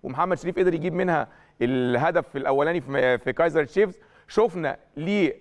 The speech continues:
الكرات العرضية اللي بيعملها آخر تلات أربع ماتشات، شفنا شوط بيمينه وبشماله على، آه، المرمى، شفنا إن هو بي-، بيكمل نص الملعب وبيكمل، آه، لجوه في بعض ال-، الأوقات، شفنا،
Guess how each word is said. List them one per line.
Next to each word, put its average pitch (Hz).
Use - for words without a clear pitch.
الكرات 156
العرضية 175
اللي 180
بيعملها 185
آخر 175
تلات 185
أربع 165
ماتشات، 196
شفنا 185
شوط 214
بيمينه 180
وبشماله 185
على، 170
آه، 127
المرمى، 208
شفنا 196
إن 156
هو 196
بي-، 170
بيكمل 160
نص 208
الملعب 190
وبيكمل، 175
آه، 143
لجوه 170
في 151
بعض 190
ال-، 175
الأوقات، 165
شفنا، 220